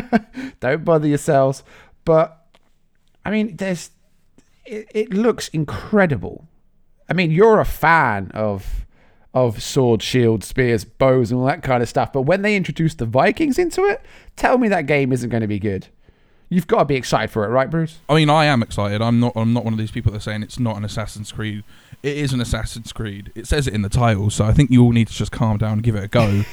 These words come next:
Speaker 1: <laughs>
Speaker 2: You know, don't, don't listen to everyone else. Just get on it and just play it.
Speaker 1: It does look absolutely amazing, and it's supposed to be the, the,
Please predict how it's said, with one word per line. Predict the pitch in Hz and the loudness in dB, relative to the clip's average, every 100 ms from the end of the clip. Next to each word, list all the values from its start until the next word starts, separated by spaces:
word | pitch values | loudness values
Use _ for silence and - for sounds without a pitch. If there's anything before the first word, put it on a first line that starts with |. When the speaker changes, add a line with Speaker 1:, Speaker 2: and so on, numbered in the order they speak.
| - | -2
Speaker 1:
<laughs> | 240 - - - | -2 -4 -14 -2
Speaker 2:
You | 107 | 2
know, | 101 101 107 - | 4 4 0 4
don't, | 139 127 | 6 6
don't | 135 135 | 6 6
listen | 123 135 - 165 | 6 2 4 2
to | - | 2
everyone | 120 117 117 | 2 2 4
else. | 117 104 101 | 4 2 0
Just | 117 - - | -2 -4 -4
get | 123 | 0
on | 113 110 | 2 2
it | 95 92 | 2 -2
and | 98 | -4
just | 95 | 0
play | - 110 98 | 2 2 0
it. | 95 - - - _ _ _ _ _ _ _ | -6 -10 -20 -20 _ _ _ _ _ _ _
Speaker 1:
It | - 123 | -2 0
does | 117 104 | 0 0
look | 107 104 - - | 0 -2 -4 2
absolutely | 131 139 - 127 107 | 2 2 -4 -4 -4
amazing, | 101 104 110 95 101 | -2 0 -2 -2 -6
and | - 165 | -4 -4
it's | - | -4
supposed | 143 175 233 | -4 -2 -2
to | - | -4
be | |
the, | 120 90 _ - | -4 -6 _ -10
the, | 104 | -10